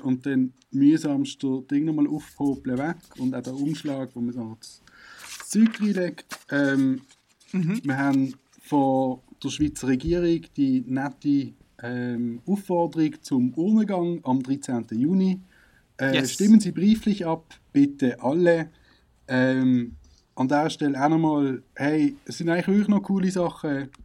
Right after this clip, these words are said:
Speaker 1: Und nehmt doch kurz mal Zeit, wenn ihr das hören könnt, dann habt ihr sicher auch Zeit zum Abstimmen. Äh, ich will da gar nicht so irgendwie, äh, ja, äh, lehrerhaft irgendetwas sagen, aber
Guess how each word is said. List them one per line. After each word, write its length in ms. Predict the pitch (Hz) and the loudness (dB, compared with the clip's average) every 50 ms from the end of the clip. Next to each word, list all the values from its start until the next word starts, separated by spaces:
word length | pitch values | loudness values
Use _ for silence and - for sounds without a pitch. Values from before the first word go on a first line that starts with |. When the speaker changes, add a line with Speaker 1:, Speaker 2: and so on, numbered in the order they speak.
| - - - - - - - - | -20 -20 -20 -20 -20 -18 -10 -4
Speaker 1:
Und 720 | 135 135 135 131 127 127 123 123 123 123 113 110 - - | -2 0 2 4 4 6 4 4 2 2 -2 -6 -10 -8
nehmt 240 | - 156 170 180 175 | -4 -2 0 0 0
doch 200 | 170 160 - - | 0 -2 -4 -8
kurz 340 | - - 156 147 143 143 - | -6 -4 -4 -4 -4 -4 -4
mal 160 | 151 139 135 | -4 -4 -4
Zeit, 400 | 139 - 170 175 175 - _ - | -4 -4 -4 -4 -6 -8 _ -8
wenn 120 | 143 139 139 | -6 -4 -4
ihr 120 | 135 127 131 | -4 -6 -8
das 180 | - 143 139 139 | -8 -10 -6 -2
hören 320 | 147 143 156 160 151 160 151 | -2 -2 -2 -2 -4 -6 -6
könnt, 480 | 151 143 139 143 135 127 - - - | -4 -2 0 0 -2 -2 -6 -10 -8
dann 160 | 131 127 117 | -6 -6 -6
habt 180 | 127 127 127 123 | -4 -6 -6 -6
ihr 40 | 123 | -8
sicher 400 | - - 165 160 165 - 160 139 | -6 -6 -6 -6 -6 -8 -10 -10
auch 60 | 123 | -8
Zeit 240 | - - 131 127 - | -8 -10 -10 -10 -8
zum 120 | - 120 | -10 -8
Abstimmen. 600 | 123 123 123 - - - 123 120 113 113 117 120 117 _ _ _ _ _ _ _ _ _ _ - | -8 -8 -10 -12 -10 -8 -6 -6 -6 -6 -8 -10 -16 _ _ _ _ _ _ _ _ _ _ -14
Äh, 220 | 120 127 123 107 117 | -10 -10 -10 -10 -12
ich 140 | 117 - | -10 -2
will 80 | 143 143 | 0 0
da 120 | 135 143 | 2 2
gar 200 | 139 135 139 139 143 | 0 0 0 0 2
nicht 140 | 156 147 147 | 2 0 0
so 120 | - 147 | 0 -2
irgendwie, 300 | 139 131 135 131 127 127 | -2 0 0 2 2 2
äh, 360 | 127 127 123 120 123 113 104 - _ | 2 0 -2 -4 -6 -8 -8 -12 _
ja, 420 | - 117 117 117 123 127 131 127 123 - _ - | -8 -6 -4 -2 -2 -4 -4 -8 -10 -14 _ -14
äh, 280 | - 127 123 127 127 120 | -10 -6 -6 -6 -6 -4
lehrerhaft 640 | 127 123 123 127 139 143 147 131 131 127 120 - - | -2 -2 0 0 -2 -4 -6 -6 -8 -10 -12 -12 -14
irgendetwas 540 | 127 131 123 131 123 123 123 - 107 - - | -12 -8 -6 -6 -8 -8 -10 -14 -16 -14 -10
sagen, 500 | 127 117 113 120 120 120 123 110 113 117 - _ | -10 -8 -8 -8 -10 -10 -10 -12 -12 -12 -14 _
aber 520 | - - 123 113 104 120 113 110 110 113 | -16 -14 -12 -10 -6 -4 -4 -4 -4 -8